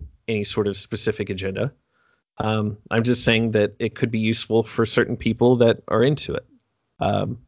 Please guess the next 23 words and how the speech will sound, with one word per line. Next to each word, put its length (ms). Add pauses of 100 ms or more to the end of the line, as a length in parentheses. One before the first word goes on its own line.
you 120
know, 160
if 180
you're 160
doing 280
the 100
things 280
that 120
you 120
like 440 (500)
and 100
you 80
have 160
that 180
self-awareness 640
that 100
you're 120
happy, 340
then 280
do 120
that. 300 (1000)
Um, 440 (1800)
yeah, 260